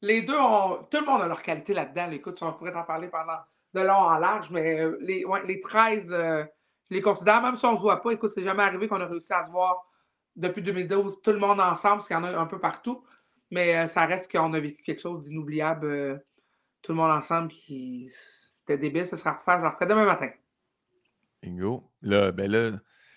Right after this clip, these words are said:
Speaker 2: il, il, c'est quand même une, une rafale de trois, trois fois des noms à comparer. Donc, euh, Michel Rivard ou René Angélil ?
Speaker 1: Voyons.
Speaker 2: <laughs>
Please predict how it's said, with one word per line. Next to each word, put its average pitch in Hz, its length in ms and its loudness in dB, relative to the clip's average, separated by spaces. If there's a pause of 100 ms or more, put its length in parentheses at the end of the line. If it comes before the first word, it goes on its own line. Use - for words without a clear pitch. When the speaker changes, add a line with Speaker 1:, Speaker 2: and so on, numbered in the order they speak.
(220)
Speaker 2:
il, 110 240 -2
il, 110 80 0
c'est - 80 -8
quand 123 180 6
même 143 160 2
une, - 20 0
une 113 300 2
rafale 107 360 4
de 113 80 4
trois, 123 520 6
trois 117 240 -2
fois 120 160 -2
des 107 160 0
noms 107 300 -2
à 95 120 -6
comparer. 95 460 -2
Donc, 107 340 -2
euh, 104 160 2 (600)
Michel 123 420 4
Rivard 143 580 6
ou 131 120 4
René 127 300 2
Angélil ? 113 640 -2 (2750)
Speaker 1:
Voyons. 160 360 -2 (680)
Speaker 2:
<laughs> - 40 -12